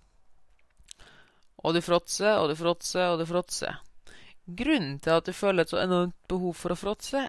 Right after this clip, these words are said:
er jo fordi du har hatt en så lang periode der du har vært restriktiv mot deg selv. Og dette er den, du har vært restriktiv med deg selv i fem dager, og dette skal du nå kompensere i løpet av to dager. Da sier det seg selv at det blir en god del fråtsing.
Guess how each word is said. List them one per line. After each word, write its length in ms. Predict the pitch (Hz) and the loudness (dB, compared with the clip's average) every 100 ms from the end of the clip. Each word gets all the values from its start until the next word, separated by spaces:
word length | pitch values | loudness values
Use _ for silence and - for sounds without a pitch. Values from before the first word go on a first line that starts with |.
| - | -2
er 160 | 180 | 2
jo 80 | 175 | 2
fordi 220 | - 180 | 0 -2
du 80 | 180 | -2
har 140 | 175 180 | -2 -4
hatt 240 | - - - - - - | -6 -20 -20 -20 -20 -10
en 120 | - 175 | -6 0
så 180 | 180 165 | 4 6
lang 220 | 160 156 | 4 2
periode 460 | 165 160 175 156 151 | -2 0 0 0 4
der 160 | 156 | 4
du 60 | 156 | 4
har 240 | 147 156 - - _ _ 165 | 2 2 0 -10 _ _ -4
vært 160 | 170 175 | 0 0
restriktiv 560 | 175 - 147 - 143 | 0 -2 -8 -8 -8
mot 140 | 147 151 | -8 -8
deg 100 | - | -2
selv. 420 | 240 254 - - - - | 2 0 -2 -20 -20 -16
Og 80 | - | 0
dette 200 | 185 196 | 2 8
er 180 | 180 170 - _ _ - _ _ | 10 8 4 _ _ -20 _ _
den, 220 | 170 180 - | 4 4 0
du 160 | - 180 | -4 2
har 80 | 185 | 4
vært 160 | 185 196 | 4 2
restriktiv 580 | 208 - 143 - 143 143 | -2 -2 -6 -4 -6 -4
med 160 | 143 | -6
deg 60 | 151 | -2
selv 200 | 170 165 | 0 0
i 40 | |
fem 300 | - - 175 170 | -2 -2 0 2
dager, 320 | 190 175 - - - - - | 2 4 -2 -4 -20 -20 -2
og 140 | 180 | 6
dette 220 | 202 - 175 | 6 6 -2
skal 180 | 165 170 | -2 2
du 60 | |
nå 100 | 180 170 | 2 2
kompensere 840 | 160 151 160 - 175 147 143 143 | -2 0 -2 0 4 4 4 -2
i 60 | - | 2
løpet 240 | 240 233 | 2 4
av 80 | 254 | 2
to 140 | 226 165 | 0 4
dager. 320 | 123 80 87 - - - - - - - | 4 4 -2 -6 -20 -20 -20 -20 -20 -4
Da 100 | 202 | -2
sier 280 | - 214 185 | 0 2 6
det 100 | 160 - | 6 4
seg 140 | 190 | -2
selv 420 | - - 269 220 - | 0 6 8 6 2
at 380 | 160 - - - - - | -2 -2 -8 -8 -8 -16
det 180 | - 202 | -10 2
blir 160 | 175 151 | 4 4
en 80 | |
god 120 | 147 123 | 4 2
del 80 | - | 0
fråtsing. 440 | 131 139 - 139 | -2 -4 -4 -6